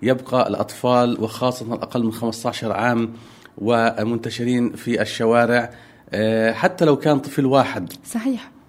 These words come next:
Speaker 1: يعني القضية ليست هون أنه، آه، نقعد نناقش إنه إذا هي ظاهرة ولا مش ظاهرة، لا، إنه لو في طفل واحد،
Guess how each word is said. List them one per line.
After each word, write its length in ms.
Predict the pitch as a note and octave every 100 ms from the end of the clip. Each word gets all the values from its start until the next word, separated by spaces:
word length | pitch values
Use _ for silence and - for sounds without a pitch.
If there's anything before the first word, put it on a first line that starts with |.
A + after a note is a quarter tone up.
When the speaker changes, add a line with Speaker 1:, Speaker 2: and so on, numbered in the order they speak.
| - -
Speaker 1:
يعني 200 | A#2 B2
القضية 360 | - C3+ D#3+
ليست 380 | E3 E3+ D3+ -
هون 220 | C3+ B2
أنه، 360 | B2+ C3 B2+ A#2+
آه، 320 | A2+ G#2+ A2+
نقعد 260 | G#2 A#2+ -
نناقش 440 | C#3 C#3 C#3 C3
إنه 200 | B2+ B2+
إذا 220 | A2 A2+ C3+
هي 80 |
ظاهرة 300 | C#3 D3+ D#3+
ولا 160 | D#3+ D#3
مش 120 | D3
ظاهرة، 320 | C3+ A#2+ G#2+
لا، 260 | G#2+ D3 -
إنه 260 | C#3+ C#3+ C#3
لو 120 | D#3
في 160 | F#3 G#3
طفل 240 | G3 F#3+
واحد، 320 | F#3+ F3+ -